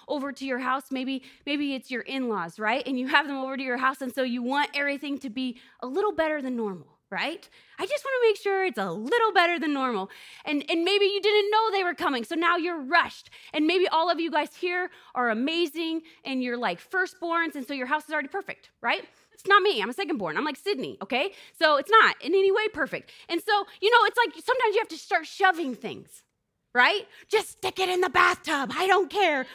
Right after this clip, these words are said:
We gotta move it, right? Put, put it all in the, in the dishwasher." You know, there's, like, throw pillows in the dishwasher, whatever, but you're, you're hiding stuff. But so many of us,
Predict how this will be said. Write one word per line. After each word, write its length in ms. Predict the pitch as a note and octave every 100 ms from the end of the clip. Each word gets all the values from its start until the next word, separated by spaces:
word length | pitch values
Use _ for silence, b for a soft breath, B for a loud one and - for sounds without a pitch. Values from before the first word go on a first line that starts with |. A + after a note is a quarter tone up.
| G4
We 100 | G4
gotta 360 | G#4 A#4 A#4+ C5
move 340 | C#5+ B4 G#4
it, 80 | D#4
right? 220 | G4 A4+ - B -
Put, 300 | B4+ B4+ -
put 100 | C5+
it 120 | C5+
all 160 | C5 B4 B4
in 80 | A#4
the, 460 | A#4 - - -
in 80 | A#4
the 280 | A#4+ A#4+ G#4
dishwasher." 680 | B4 C5 - G#4 F#4+ F#4 F4+
You 140 | C4+
know, 140 | C#4+ C#4+
there's, 180 | C#4+ C4
like, 240 | A3 G3+ B B -
throw 220 | F#4 F4
pillows 380 | C#4+ E4+ D#4+ D4+
in 80 |
the 80 | D4+
dishwasher, 760 | C4+ D#4+ - D4 D4 D4 D#4+ D4
whatever, 400 | G#4 C#5+ D5 D4
but 140 | C4+
you're, 140 | D#4+ B B
you're 140 | - D#4
hiding 680 | C4 F4 G4 G#4+ G4 E4
stuff. 380 | B3 - G3+ D3+ B B B -
But 140 | D#4
so 340 | - - G#4+ A4
many 200 | A4+ A4+
of 60 | G#4
us, 140 | G4+